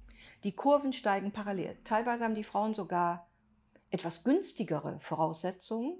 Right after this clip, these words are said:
weil einfach eben in bestimmten Bereichen, in bestimmten Branchen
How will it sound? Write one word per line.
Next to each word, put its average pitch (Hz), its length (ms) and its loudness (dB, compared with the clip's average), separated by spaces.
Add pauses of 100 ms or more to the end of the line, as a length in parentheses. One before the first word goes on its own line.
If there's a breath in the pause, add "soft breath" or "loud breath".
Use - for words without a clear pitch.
(160)
weil 175 260 2
einfach 202 500 0
eben 196 460 0 (300 soft breath)
in 196 140 2
bestimmten 185 420 -2
Bereichen, 185 400 -2
in 175 80 -6
bestimmten 180 440 -6
Branchen 214 760 -2